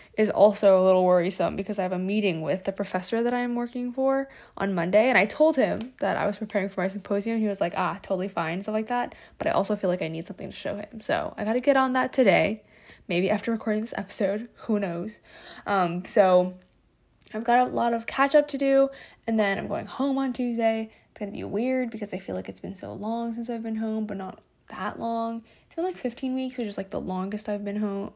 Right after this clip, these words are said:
the longest I haven't been home since the pandemic first started. So kind of strange to think about, but yeah, we're cruising, kind of, kind of ish. So this past week has been very hectic, and I feel like I'm definitely,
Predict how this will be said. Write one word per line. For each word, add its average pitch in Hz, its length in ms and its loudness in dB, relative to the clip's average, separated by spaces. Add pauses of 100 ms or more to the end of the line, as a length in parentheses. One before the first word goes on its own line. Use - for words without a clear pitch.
(180)
the 214 140 0
longest 226 380 -2
I - 60 -6
haven't 202 460 -8
been 165 180 -10
home 196 360 -10 (960)
since 202 300 -2
the 202 100 -2
pandemic 208 460 -2
first - 200 -8
started. - 500 -8
So 139 540 -4 (760)
kind - 180 -10
of 220 80 -6
strange 214 280 -6
to 240 80 -8
think 196 200 -8
about, 190 400 -2 (720)
but 214 440 6 (760)
yeah, - 260 -4 (100)
we're 392 120 -4
cruising, 247 460 -2 (120)
kind - 260 -6
of, - 220 -6 (260)
kind - 200 -12
of - 80 -8
ish. - 400 -12 (400)
So 247 140 0
this 240 120 0
past 302 220 0
week 311 100 0
has 285 120 -2
been 240 100 -2
very 214 180 2
hectic, 202 380 -4
and 196 100 -6
I 196 60 -2
feel 202 180 0
like 202 120 0
I'm 196 120 -2
definitely, 202 880 -2